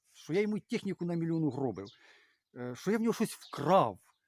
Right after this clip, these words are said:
е, що ми кидали, ну, то єсть, е, м, що ми, типа, зібралися і поїхали. Так я на ноги не міг стати, куди мені далі було, е, щось робити. Тобто я должен рачки йти, щоб не бути кидалою,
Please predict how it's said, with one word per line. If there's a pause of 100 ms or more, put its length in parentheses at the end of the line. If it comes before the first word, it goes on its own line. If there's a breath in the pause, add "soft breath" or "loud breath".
(320)
е,
що
ми
кидали,
ну,
то
єсть,
е, (540 soft breath)
м,
що
ми,
типа,
зібралися (580)
і
поїхали. (120)
Так
я
на
ноги
не
міг
стати,
куди
мені
далі
було, (300 loud breath)
е,
щось
робити.
Тобто
я
должен
рачки
йти, (180 loud breath)
щоб
не
бути
кидалою,